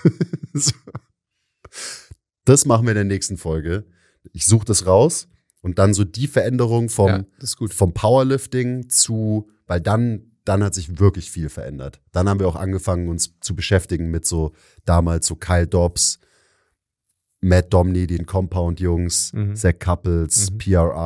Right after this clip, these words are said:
Speaker 1: I. So dann kam, kamen richtig neue Einflüsse rein ins Game. Pat Davidson kam, glaub ich, sogar da auch dann auf in der Phase und so.
Speaker 2: War nicht Pat Davidson vor Kyle Dobbs? Ich glaub, also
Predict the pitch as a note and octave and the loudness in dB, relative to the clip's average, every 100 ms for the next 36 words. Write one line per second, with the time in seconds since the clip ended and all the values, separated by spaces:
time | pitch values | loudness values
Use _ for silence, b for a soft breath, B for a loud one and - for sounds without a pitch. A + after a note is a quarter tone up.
0 | E2+ E2+ E2+ E2 _ _ _ - F2 G2 | -4 -2 -4 -6 _ _ _ -8 -2 2
1 | F2+ F#2 E2+ F2+ E2 E2 - F2+ E2+ E2+ | 4 2 0 0 0 0 -4 -2 0 0
2 | F#2 - - - E2 D2+ C#2+ C2 C#2+ - | 0 -2 -8 -6 -2 0 0 -4 -10 -8
3 | D2+ C#2+ C2+ C2+ C2+ - - C#2 C2 - | -6 -6 -10 -12 -12 -10 -8 -8 -10 -18
4 | _ _ _ F2+ F2+ F2 F#2 E2+ - F2+ | _ _ _ 2 4 4 4 4 2 0
5 | E2+ F2+ E2+ F2+ F2 - E2+ F2 E2+ - | 0 0 0 0 0 0 0 -2 -2 -4
6 | E2+ E2+ D#2 D#2 D#2+ D#2+ D#2 D2+ D#2 D#2 | -6 -6 -6 -6 -8 -8 -8 -8 -6 -6
7 | D2+ D#2 D2 D#2+ D2+ - _ b b b | -6 -8 -8 -8 -10 -12 _ b b b
8 | b - A#2 A#2+ B2+ A#2 B2+ B2 A2+ - | b -6 -4 -2 -4 -6 -6 -6 -8 -6
9 | C3 C3+ B2+ C3 C3+ - - _ _ _ | -8 -6 -10 -10 -10 -12 -14 _ _ _
10 | _ _ - C#3+ C3 - _ A#2+ | _ _ -4 0 0 -2 _ -4